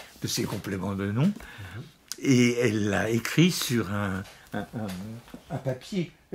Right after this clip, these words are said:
Speaker 1: sur lequel on met les tartes, euh, euh, c'est une allusion aux tartes à la crème, euh,
Speaker 2: D'accord, c'était un
Speaker 1: à la
Speaker 2: cours
Speaker 1: pâtisserie, oui.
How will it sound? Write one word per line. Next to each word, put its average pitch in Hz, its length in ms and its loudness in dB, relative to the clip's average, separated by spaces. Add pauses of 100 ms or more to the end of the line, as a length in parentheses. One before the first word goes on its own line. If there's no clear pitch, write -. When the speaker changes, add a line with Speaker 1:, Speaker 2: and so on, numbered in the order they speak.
Speaker 1:
sur - 200 -4
lequel 127 260 4
on 110 100 2
met 123 140 4
les 110 120 2
tartes, - 400 0
euh, 104 80 -2 (360)
euh, 104 680 -2 (600)
c'est - 140 -10
une 98 80 -4
allusion 104 380 0
aux 98 60 -2
tartes 85 200 -4
à - 40 -8
la 85 80 -6
crème, 101 340 -4
euh, 87 100 -8
Speaker 2:
D'accord, - 360 -10
c'était - 300 -4
un 90 140 -6
Speaker 1:
à 101 80 -6
la 95 60 -2
Speaker 2:
cours 113 100 0
Speaker 1:
pâtisserie, 104 440 -2
oui. 98 160 -4